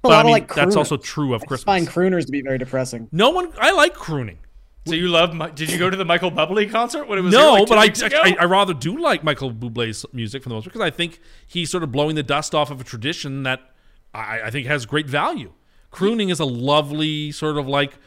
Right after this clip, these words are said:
Speaker 1: way to sing, and it's, it's sort of been lost in our contemporary culture. That's what I believe.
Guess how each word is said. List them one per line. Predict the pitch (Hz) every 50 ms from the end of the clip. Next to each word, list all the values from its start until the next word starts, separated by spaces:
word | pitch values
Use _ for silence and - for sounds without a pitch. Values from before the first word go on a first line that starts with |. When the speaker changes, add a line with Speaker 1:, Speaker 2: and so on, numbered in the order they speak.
| _ _ _
Speaker 1:
way | - 117 131 143
to | 156 147
sing, | - - 170 214 240 170 120
and | 113 113
it's, | 107 - -
it's | 120 -
sort | - 147 139 135
of |
been | 120 131 127
lost | 120 113 107 110 117 147 185 190 143 - - - - - _ _ _ _ -
in | 135 123
our | 127 131
contemporary | - 120 113 139 139 135 143 143 143 151 147
culture. | - - 220 - - - - - - _ _ _ _ _ _ _ _ _ _ _ _ _ _ _ _ _ _ _ _ _ _ _ _ _ _ _ _ _ _ _ _ _ _
That's | 151 143 -
what | - 117
I | 135
believe. | 120 98 87 - -